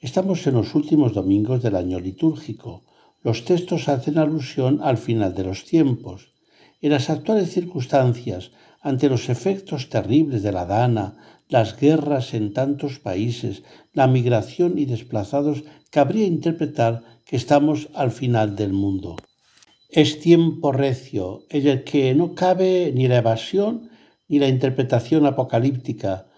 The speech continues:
sino la valoración de la vida y de la historia en su realidad frágil, sabiendo que la representación de este mundo termina,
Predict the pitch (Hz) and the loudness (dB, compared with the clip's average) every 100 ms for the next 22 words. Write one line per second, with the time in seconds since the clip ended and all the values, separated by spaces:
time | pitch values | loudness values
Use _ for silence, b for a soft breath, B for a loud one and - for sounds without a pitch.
0 | b - - 160 156 143 143 135 131 - | b -10 0 4 4 4 2 0 -2 -4
1 | 226 214 165 117 151 170 160 143 117 110 | -4 -2 0 0 -2 -4 -2 -2 0 0
2 | 101 - - 143 139 139 131 - - 123 | -2 -4 0 0 2 0 0 -6 -2 -2
3 | 131 113 117 107 117 123 - 139 160 - | 0 0 2 2 2 0 0 2 2 0
4 | 170 165 b b b - - 131 147 196 | -8 -8 b b b -14 -2 0 2 2
5 | 143 104 - - 131 113 110 120 110 - | 2 -2 -10 -4 0 2 0 -2 -6 -4
6 | 117 110 107 156 147 127 - 113 120 117 | -2 -2 0 2 2 0 0 0 2 0
7 | 101 101 92 117 107 95 | -2 -4 -2 0 0 -2